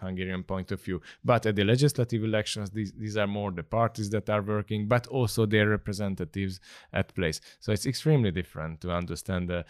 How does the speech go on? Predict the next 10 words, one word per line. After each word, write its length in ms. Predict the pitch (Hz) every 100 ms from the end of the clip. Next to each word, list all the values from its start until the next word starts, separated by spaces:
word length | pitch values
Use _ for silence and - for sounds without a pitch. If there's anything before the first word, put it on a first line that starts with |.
| - -
the 120 | -
voters' 400 | 87 95 - 92
behavior, 720 | 87 92 101 92 80 80 85 80
I 100 | 85
think, 300 | 90 87 87
uh, 140 | 87
from 260 | 80 95 87
abroad 400 | 85 85 85 85
and 140 | 82
from, 460 | - 90 87 90